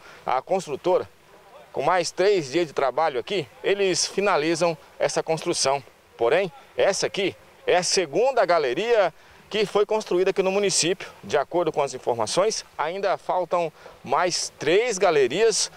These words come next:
para serem construídas. Ao todo, serão cinco galerias que vai custar aos cofres do município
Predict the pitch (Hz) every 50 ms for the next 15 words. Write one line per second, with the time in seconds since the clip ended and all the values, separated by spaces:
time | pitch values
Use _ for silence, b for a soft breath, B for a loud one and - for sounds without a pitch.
0 | B B B - 262 254 180 - - 190 196 185 185 185 175 - - 175 175 165
1 | - 190 175 143 147 180 190 165 135 - - - - - - - 117 110 - -
2 | 185 233 220 147 113 - - B B B B B B - 233 226 226 214 170 -
3 | - - - - 160 196 262 311 311 - 226 180 175 180 175 165 135 123 147 180
4 | 185 151 - - - - B B B B B - 143 123 165 190 202 - 185 151
5 | - - - 180 190 170 - - b b b b b - 113 - - - 170 175
6 | 180 - 175 151 143 170 160 156 151 139 120 110 - 214 220 165 - -